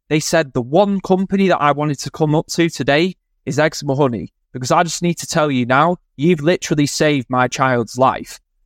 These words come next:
And me seeing that with my own eyes, I was just blown away. I was like, "Wow," because they have the foundation of that unique story that's connecting with people on a much deeper level.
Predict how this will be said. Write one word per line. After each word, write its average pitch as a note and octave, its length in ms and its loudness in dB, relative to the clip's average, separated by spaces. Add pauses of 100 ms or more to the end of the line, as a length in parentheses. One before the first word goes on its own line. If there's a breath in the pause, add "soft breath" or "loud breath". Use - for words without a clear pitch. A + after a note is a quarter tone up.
(240)
And C#3 260 -2
me G#3 220 4
seeing F#3 440 2
that B2 140 0
with A#2 80 -6
my B2+ 220 2
own C3+ 200 2
eyes, D#3 440 0
I C#3+ 100 2
was D#3 240 0
just - 280 -4
blown C3 300 2
away. A#2 300 0
I A#2+ 120 2
was B2 180 0
like, A#2 200 0
"Wow," A#2 420 0 (520)
because D3 420 -2 (200)
they F3+ 240 2
have E3 480 -2
the B2 80 -8
foundation C3 1040 0 (320)
of A#2+ 100 -4
that C3+ 200 2
unique C#3 540 0
story D#3+ 680 2 (280)
that's C#3 200 0
connecting D#3 500 -2
with C#3+ 140 0
people C3+ 360 0
on B2+ 40 4
a B2 40 0
much B2+ 300 -2
deeper C3 320 0
level. F3+ 460 2